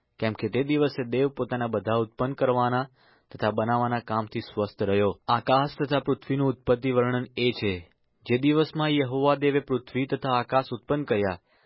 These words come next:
ત્યારે ખેતરનો કોઈ પણ છોડવો હજુ પૃથ્વીમાં ઉગ્યો નહોતો,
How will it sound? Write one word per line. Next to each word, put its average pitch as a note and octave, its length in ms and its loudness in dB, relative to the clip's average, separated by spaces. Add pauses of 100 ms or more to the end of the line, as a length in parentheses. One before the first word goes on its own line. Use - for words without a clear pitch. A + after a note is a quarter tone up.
(200)
ત્યારે A2 200 0
ખેતરનો C3 520 0
કોઈ B2+ 220 0
પણ C3+ 220 -2
છોડવો C3 380 -2
હજુ A#2 240 -2
પૃથ્વીમાં A#2+ 500 -2
ઉગ્યો G#2+ 280 -2
નહોતો, G#2+ 500 0